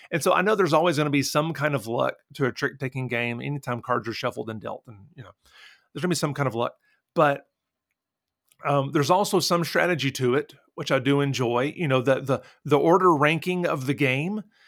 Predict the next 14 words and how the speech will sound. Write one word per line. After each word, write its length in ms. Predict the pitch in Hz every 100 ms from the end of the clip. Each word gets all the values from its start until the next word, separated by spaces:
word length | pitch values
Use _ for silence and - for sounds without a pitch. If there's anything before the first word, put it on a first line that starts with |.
| _ _ -
uh, 220 | 123 -
and, 180 | 147 131
or 140 | 147
I'm 100 | 143
sorry, 160 | 139 143
the 80 | 147
order 240 | 175 165
ranking 340 | 165 165 180
of 100 | 160
the 80 | 127
suits 360 | - 147 185 -
and 140 | 143
how 300 | 113 147 165
you 500 | 165 139 160 147 139